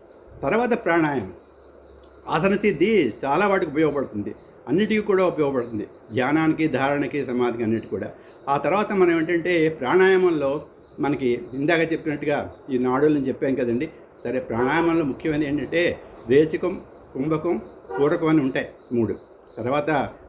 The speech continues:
బాహ్య కుంభకం, అంతర్కుంభకం ఉంటాయి, ఇవి మామూలుగా. అయితే ఈ ప్రాణాయామంలో అంటే రకరకాలు,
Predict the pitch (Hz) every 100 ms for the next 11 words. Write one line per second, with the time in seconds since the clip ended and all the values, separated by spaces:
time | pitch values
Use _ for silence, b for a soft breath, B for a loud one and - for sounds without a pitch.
0 | - 107 117 147 - 139 143 156 190 -
1 | - - 113 123 127 139 139 131 127 117
2 | 160 - - - - 135 127 120 127 131
3 | 131 151 - - - - 107 147 151 147
4 | - - - - 113 113 - 113 123 151
5 | 156 160 139 139 143 135 143 127 143 139